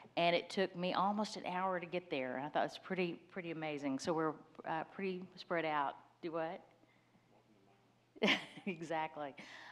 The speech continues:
Um, we have, uh, one thousand thirty-nine thou-, excuse me, one hundred thirty-nine thousand, a little over that, students that qualify, uh, to be bu-,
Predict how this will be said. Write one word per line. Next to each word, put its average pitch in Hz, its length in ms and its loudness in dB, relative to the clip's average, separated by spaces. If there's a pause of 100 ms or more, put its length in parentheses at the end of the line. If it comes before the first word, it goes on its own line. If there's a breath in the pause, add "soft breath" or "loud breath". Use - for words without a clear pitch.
(140)
Um, 156 380 4 (340 loud breath)
we 208 140 0
have, 208 320 10
uh, 175 240 12
one 196 220 6
thousand 202 400 10
thirty-nine 190 520 2
thou-, 185 240 8
excuse - 260 -4
me, 180 60 -2
one 190 160 2
hundred 196 260 -2
thirty-nine 185 440 0
thousand, 165 640 2
a - 20 -10
little 170 180 0
over 160 200 0
that, 151 340 0
students 170 380 -4
that - 100 -6
qualify, 160 600 2
uh, 160 400 -4 (100)
to 165 60 -14
be 160 100 -8
bu-, 147 140 -4